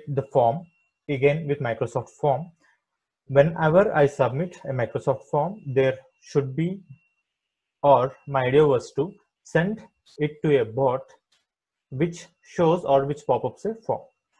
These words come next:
Let me show you a quick demo and then I will explain you the code. Then we will see what I have done in the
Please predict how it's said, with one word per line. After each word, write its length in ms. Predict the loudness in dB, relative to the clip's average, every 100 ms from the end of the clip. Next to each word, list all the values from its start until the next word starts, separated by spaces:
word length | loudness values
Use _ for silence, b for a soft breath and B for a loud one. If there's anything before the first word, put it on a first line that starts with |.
| _ _
Let 200 | -4 -2
me 140 | -2 -6
show 300 | -6 2 2
you 180 | 4 0
a 160 | -4 -10 _
quick 220 | -6 -4
demo 360 | -4 -4 -6 -6
and 260 | -6 -4 0
then 160 | 0
I 100 | 0
will 100 | -2
explain 460 | -4 -6 -2 -2 0
you 200 | -2 -4 -6 b _
the 100 | -10
code. 420 | -6 -4 -4 -4 -14 -10
Then 340 | 0 0 2
we 140 | 0
will 180 | -2 -4 -8
see 400 | -12 -6 -4 -6 -10 _
what 340 | -8 -2 -2 -2
I 80 |
have 180 | -4 -4
done 200 | -2 -4
in 100 | -4
the 120 | -8